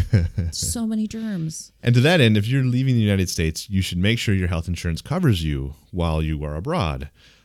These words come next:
Speaker 1: Not all of them do. And you can also buy supplemental policies if need be.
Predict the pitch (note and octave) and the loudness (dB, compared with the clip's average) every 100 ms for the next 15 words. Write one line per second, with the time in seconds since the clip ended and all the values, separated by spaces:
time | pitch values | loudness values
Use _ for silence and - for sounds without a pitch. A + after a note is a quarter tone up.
0 | _ D#2 C#2+ C#2+ E2 E2+ E2+ F2 B2 C3 | _ -6 -4 -2 0 0 0 2 4 4
1 | B2+ A#2+ A2+ _ _ _ C3+ C#3+ A#2+ G#2+ | 4 2 0 _ _ _ -2 0 0 0
2 | G2+ G#2 F2 E2 E2 - D2 E2+ A2 G#2+ | -2 -2 -2 -2 -2 -6 -6 0 2 2
3 | - F#2+ F2+ - F2 E2+ E2+ D#2 D#2+ D#2+ | 2 0 0 0 -2 0 -2 -4 -4 -4
4 | D#2 D2 C#2+ G#2+ C#2+ | -4 -4 0 0 0